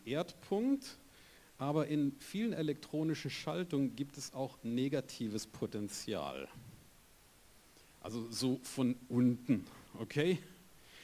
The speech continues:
Das ist dann so negativ. Negativ ist ja in diesen Tagen positiv, aber ich meine jetzt wirklich negativ, ja? Negatives Potenzial, und der Feind ist derjenige,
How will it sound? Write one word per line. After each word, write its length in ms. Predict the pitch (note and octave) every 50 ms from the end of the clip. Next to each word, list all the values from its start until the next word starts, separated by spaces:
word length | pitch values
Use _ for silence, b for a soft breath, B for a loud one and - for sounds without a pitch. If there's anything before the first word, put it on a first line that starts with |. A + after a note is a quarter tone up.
| B -
Das 180 | A2+ - -
ist 160 | A#2+ G#2 -
dann 120 | - A2+ A2
so 180 | G#2 A2+ A#2 A2+ -
negativ. 1040 | G2+ G#2 G#2 G2+ G2 F#2 - A2 G2 - - - - G#2+ E2 C2 - - - - - - B B B B B B B B B -
Negativ 480 | A#2 B2+ C#3+ C#3+ C#3 - D#3 C3 -
ist 100 | C3+ -
ja 100 | - B2
in 100 | A#2 A#2+
diesen 200 | A2 A#2+ A#2+ B2+
Tagen 300 | A2+ A2+ A#2 A2+ G#2+ A2+
positiv, 640 | - - C3+ B2+ B2+ A#2+ - - A#2+ C3 C#3 - - - - - - B B B B B B B B B B B B B B B B B -
aber 180 | - A#2+ A#2+ A2+
ich 80 | B2 C3+
meine 160 | C3+ C3+ B2+
jetzt 100 | B2 -
wirklich 240 | B2+ - - G#2+ B2+
negativ, 540 | A#2 G#2+ G#2+ A2 - - - C#2+ - -
ja? 180 | - G#2+ A2 A#2 B B B B B B B B B B B B B - - - - B B B B B B B B B B B _
Negatives 720 | B2+ C#3+ D#3 E3 E3+ E3+ E3 - E3+ D#3+ D3+ D3+ D3 D3
Potenzial, 800 | - - D3 B2 B2+ B2+ B2 - - - B2 A#2 B2+ C#3+ E3
und 260 | D#3 - C3+ B2+ B2+ -
der 120 | B2+ A#2+
Feind 580 | B2+ - - - - E3+ G#3 G3 F3 D#3+ D#3 D#3
ist 340 | - C3 - - - -
derjenige, 840 | - D3 E3+ F#3 D#3+ C3+ A#2+ B2 B2 B2 B2 B2 B2+ C#3 D3 D#3+ D#3+